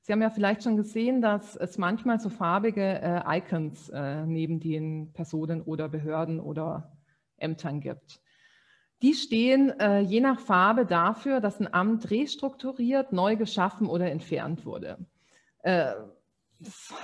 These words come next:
wollten wir eigentlich erst nicht machen, aber dass das Organigramm so riesig ist, dass man das Schrumpfen momentan nicht so leicht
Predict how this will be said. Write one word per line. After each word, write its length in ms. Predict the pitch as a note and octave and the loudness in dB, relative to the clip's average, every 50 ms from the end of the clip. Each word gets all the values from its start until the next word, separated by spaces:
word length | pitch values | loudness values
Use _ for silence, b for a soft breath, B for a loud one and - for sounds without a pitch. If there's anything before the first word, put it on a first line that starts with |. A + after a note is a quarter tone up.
| - A#3+ G#3 | -12 0 4
wollten 240 | G3+ A3 - - | 4 4 6 4
wir 100 | C4 - | 2 4
eigentlich 240 | - G#3+ A3 G#3+ - | 4 2 2 2 2
erst 300 | G3+ A3 A#3 A#3 - - | 2 2 2 0 0 2
nicht 320 | A3 A3+ C#4+ D#4+ - - C#4 | 4 4 4 2 -2 -2 -2
machen, 260 | C4+ C4+ B3+ C4+ - | -2 0 0 0 2
aber 140 | F#3+ F#3+ F3+ | 2 2 2
dass 180 | G3 F#3+ - | 0 -2 -4
das 220 | - - - - - | -10 -16 -12 -2 0
Organigramm 560 | G3 G#3 G#3+ G#3+ G3+ G3+ G#3 - G3+ A3 A#3 | 2 4 4 4 4 2 2 2 2 2 2
so 180 | A#3 - A#3+ | 2 0 0
riesig 440 | A3+ A#3+ A#3 C#4+ D#4+ - G3+ F#3+ - | 2 4 2 2 2 0 -4 -6 -4
ist, 220 | - D3+ G#3+ - - | -4 -6 -4 -4 -6
dass 140 | G3+ - | -2 0
man 100 | G#3+ G3+ | 0 0
das 160 | F#3 F#3 - - | 2 0 -4 -2
Schrumpfen 720 | - G#3+ A#3 E4 - - - F#3+ F3 - - - F#3+ - - | 0 2 2 2 0 -2 -4 -4 -4 -4 -4 -6 -6 -6 -4
momentan 600 | F3+ F3 F#3 F#3+ G3+ A3 A3 A3 - A3 G3+ G3+ G3+ | -2 0 2 2 2 2 2 0 0 0 2 2 2
nicht 180 | A3 G#3+ G#3+ | 2 0 -4
so 140 | - G#3+ A3+ | -4 -2 0
leicht 420 | A#3 G#3+ G3+ G#3+ G3+ - - - | 2 2 2 0 0 -4 -8 -12